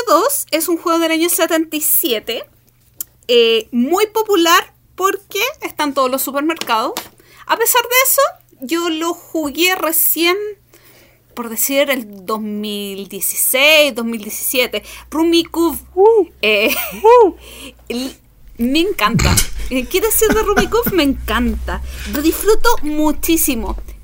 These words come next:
Speaker 1: Pero, eh, no es un juego que me quiera jugar en mesa.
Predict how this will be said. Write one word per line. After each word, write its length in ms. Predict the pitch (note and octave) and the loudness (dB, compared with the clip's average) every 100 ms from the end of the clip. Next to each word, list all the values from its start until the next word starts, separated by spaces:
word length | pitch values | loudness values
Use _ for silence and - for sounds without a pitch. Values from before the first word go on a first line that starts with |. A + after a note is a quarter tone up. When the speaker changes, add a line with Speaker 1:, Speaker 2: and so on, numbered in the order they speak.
| - | -4
Speaker 1:
Pero, 380 | D4+ D#4 E4+ G#4 - - - - - - | 0 2 2 0 -2 -14 -20 -20 -20 -10
eh, 960 | G#3+ G#3 G#3 G#3 G3+ F#3+ E3+ D#2 D2+ - _ _ - - - - - | -6 -4 -4 -4 -6 -8 -10 -12 -14 -20 _ _ -12 -12 -14 -20 -6
no 120 | D4 | -2
es 100 | A#4 | -2
un 120 | A#4+ | -2
juego 240 | - G#4 A4 B4 - - | -2 0 2 2 -2 -2
que 240 | D#4 C#4+ - - | -2 -2 -6 -4
me 400 | C4 C4+ C#4 - - _ _ _ _ _ _ _ _ _ _ _ _ - - - | 0 0 0 -4 -12 _ _ _ _ _ _ _ _ _ _ _ _ -20 -20 -4
quiera 240 | E4 E4 | 0 0
jugar 320 | D#4 B3+ A#3 | 0 -2 -2
en 160 | G#3+ F#3 | -4 -8
mesa. 300 | - - | -8 -6